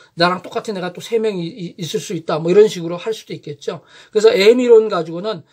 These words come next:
차원을 이렇게 하면 한 막에서 세 개 정도 우주는 지금 얘기할 수 있습니다. 그래서 이 막이, 막이 붙기도 하고 떨어지기도 하고 서로 잡아당기다 보니까, 그래서 막을 옆에서 볼 때, 자, 보세요.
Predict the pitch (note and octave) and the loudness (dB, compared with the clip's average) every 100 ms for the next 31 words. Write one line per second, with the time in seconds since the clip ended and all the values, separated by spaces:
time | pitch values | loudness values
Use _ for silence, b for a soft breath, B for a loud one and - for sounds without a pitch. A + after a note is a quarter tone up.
0 | b b - - C4+ C4+ B3+ A#3+ A3+ F#3 | b b -16 -10 -6 2 6 6 4 -2
1 | F3 F3+ E3+ F3+ E3 F#3 E3+ E3 E3+ F#3 | -6 -6 -6 -6 -8 -10 -12 -2 -2 -2
2 | F#3 F#3 G3+ - D4+ D#4+ D4+ B3 G3 E3+ | -6 -8 -8 -8 -4 -4 -2 -4 -2 0
3 | F3 D#3+ E3 F3+ F3+ G#3 G3+ b b b | 0 -2 -6 -6 -6 -6 -8 b b b
4 | - E3 F3 F#3+ F3+ F#3+ E3 F#3 - D3+ | -8 -6 -2 -2 -2 -4 -6 -10 -12 -12
5 | D3+ E3 F#3 G3 B B C4 A3 D#3 E3 | -6 -4 -2 -4 B B -2 2 2 2
6 | E3+ G#3 F3+ - _ _ - - _ _ | -2 -2 -2 -6 _ _ -20 -20 _ _
7 | - F3 F#3+ B3+ A3 G#3+ A#3+ A#3 A3 G#3+ | -2 0 0 -2 -4 -6 0 2 4 4
8 | C4+ B3+ G3+ G3 G3+ D#3+ G3+ F3 A3 A3 | 4 4 2 -4 -4 0 0 -2 0 -2
9 | G#3 G#3 C4 B3 G#3+ F#3 D#3+ D3 E3+ E3 | -2 0 0 2 -2 -2 -4 -8 -10 -6
10 | G3 B B - D#3+ G#3 F3+ D#3 G3 F#3 | -6 B B -8 2 4 4 0 -6 -10
11 | D#3+ D3 - F3 - D#3 D#3+ F3 G3 | -10 -10 -8 -10 -10 -12 -10 -8 -8